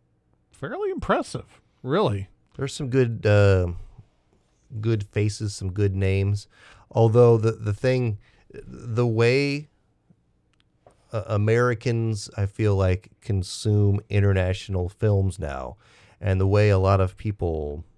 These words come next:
Speaker 2: judge or grade people when they introduce a cast is, uh, "Well, why did you hire that person to be in a role that's not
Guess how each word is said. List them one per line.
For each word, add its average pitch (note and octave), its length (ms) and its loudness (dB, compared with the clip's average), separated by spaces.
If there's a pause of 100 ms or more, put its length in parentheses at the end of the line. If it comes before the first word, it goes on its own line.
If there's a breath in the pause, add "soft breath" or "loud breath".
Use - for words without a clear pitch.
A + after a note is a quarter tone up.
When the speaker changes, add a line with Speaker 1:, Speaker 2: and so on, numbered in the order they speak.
(760)
Speaker 2:
judge F2+ 520 -2
or F2 260 -6
grade G#2 560 0 (760)
people F#2 480 -2 (540 soft breath)
when A#2 220 2
they G2 160 2 (100)
introduce C#3+ 580 -4
a A2 100 -2
cast - 720 -8 (500 soft breath)
is, F2+ 440 -4 (260)
uh, E2+ 140 -8 (140)
"Well, G#2 200 -4
why G#2 240 -2
did E3+ 140 -4
you E3+ 120 -6
hire C3+ 480 0
that B2+ 260 -2
person G#2 440 -2
to G2+ 120 -12
be G2 420 -2 (380 soft breath)
in A2+ 180 -2
a G#2+ 80 2
role A2+ 340 2
that's G#2 300 -4
not G#2 400 -2